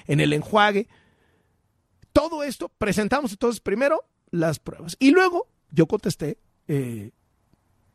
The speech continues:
una parte más editorial y más personal. Y esta es la que le quiero retransmitir.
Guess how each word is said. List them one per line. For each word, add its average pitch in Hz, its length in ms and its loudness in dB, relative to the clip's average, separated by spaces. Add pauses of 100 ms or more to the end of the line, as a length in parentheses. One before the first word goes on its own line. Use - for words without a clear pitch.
(200)
una 143 180 2
parte 147 320 -2
más 120 400 -4
editorial 202 520 2
y 226 60 2
más 170 160 2
personal. 135 480 -8 (300)
Y 151 80 2
esta 143 160 0
es 131 60 -4
la 113 60 -8
que 127 120 -10
le 120 80 -8
quiero 98 280 -8 (300)
retransmitir. - 800 -6